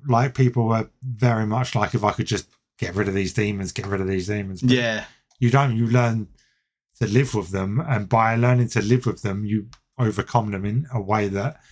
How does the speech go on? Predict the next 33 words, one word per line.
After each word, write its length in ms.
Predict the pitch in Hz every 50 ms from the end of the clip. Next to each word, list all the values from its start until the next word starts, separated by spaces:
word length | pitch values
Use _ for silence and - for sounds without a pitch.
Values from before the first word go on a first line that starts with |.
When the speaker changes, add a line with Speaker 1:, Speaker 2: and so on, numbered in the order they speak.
| _ _
Speaker 1:
allows 340 | - 107 101 101 101 98 92
you 60 | 101
to 140 | 92 - -
be 160 | - - 101
a 40 | 95 90
better 200 | 101 104 113 -
person. 380 | - 107 107 104 - - 110 110
Speaker 2:
Exactly. 580 | 110 107 120 120 117 113 - 98 90 87 - - -
Speaker 1:
Yeah. 140 | 101 95 95 - _ _ _ _ _ _ _
Speaker 2:
Um, 520 | 127 127 131 131 131 131 127 127 123 123 - _ _ _ _ _ _ _ _ _ _ _ _ _
Tilda 200 | - 214 202 175
Swinton 400 | 139 - 165 160 139 143 139 127
is 140 | - 117 110 117
awesome, 420 | 139 147 139 - 196 196 180 - _ _ _ _ _
even 300 | - 135 143 131 131 131
if 80 | 127 123
she 140 | - - 113
does 240 | 123 143 151 151
sound 220 | - 147 131 127 120
a 20 | 110
bit 240 | 117 120 117 -
like 220 | - 110 110 - -
an 120 | 110 110 110
infomercial 680 | 135 135 127 - 113 107 104 104 95 - - 110 107
for 100 | - 113 107
a 40 |
new 220 | 101 104 101 101 95
church. 340 | - - 110 98 90 87 -
Speaker 1:
Yes. 480 | 82 82 - - - - - - - - - - - - _ -
Speaker 2:
When 140 | 143 151
she's 220 | 135 - 170 165 131
giving 200 | - 170 160 151 156
that, 160 | 147 131